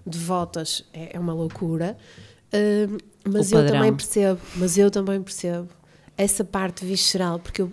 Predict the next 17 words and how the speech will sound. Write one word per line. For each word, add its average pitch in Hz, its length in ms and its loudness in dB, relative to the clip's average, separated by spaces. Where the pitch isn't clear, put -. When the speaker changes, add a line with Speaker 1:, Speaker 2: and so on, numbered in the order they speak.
Speaker 1:
foi 190 400 -4
quando 196 240 0
ele, 220 160 6
quando 202 200 2
o 208 40 2
Isaac 220 320 0
nasceu 196 420 0
e 202 100 -2
ele 196 100 2
trepou 254 680 2
por - 160 -4
mim 190 240 -2
acima 180 420 -6
para 180 160 -10
mamar, 165 460 -8
eu, 151 140 -14
"Esquece. - 640 -16